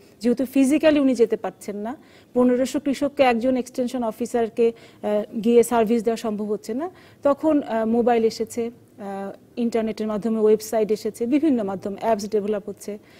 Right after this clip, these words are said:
তো এখন যে ইউনিয়ন, আহ, পরিষদে যে তথ্য কেন্দ্রগুলো হয়েছে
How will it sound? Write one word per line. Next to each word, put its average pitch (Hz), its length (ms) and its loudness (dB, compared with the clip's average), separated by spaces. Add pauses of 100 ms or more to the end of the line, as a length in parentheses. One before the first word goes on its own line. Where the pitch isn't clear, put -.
(300)
তো 269 80 6
এখন 277 360 4
যে 285 120 4
ইউনিয়ন, 277 580 4
আহ, 247 260 4
পরিষদে 247 640 4
যে 240 240 8 (300)
তথ্য 269 340 0
কেন্দ্রগুলো 233 540 2
হয়েছে 208 420 -4